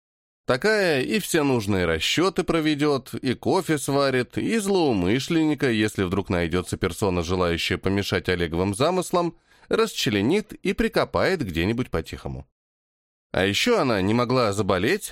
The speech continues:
или уйти в декрет. В общем, не помощница, а мечта.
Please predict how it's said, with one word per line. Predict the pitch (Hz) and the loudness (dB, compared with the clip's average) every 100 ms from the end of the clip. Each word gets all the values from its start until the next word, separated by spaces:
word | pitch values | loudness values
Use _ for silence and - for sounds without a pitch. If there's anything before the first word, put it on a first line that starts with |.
| 120 | -6
или | - 220 | -2 0
уйти | 247 185 - | 2 0 -2
в | 202 | -2
декрет. | 190 143 131 123 - 107 | 0 0 0 0 -6 -2
В | 143 | 0
общем, | 214 - 220 185 - | 2 2 2 0 -2
не | 147 165 | 2 2
помощница, | 131 95 151 208 185 160 - 165 | 4 2 2 0 0 -2 -2 -2
а | - 95 | 0 0
мечта. | 90 - - - 69 | 0 -2 -4 -4 -6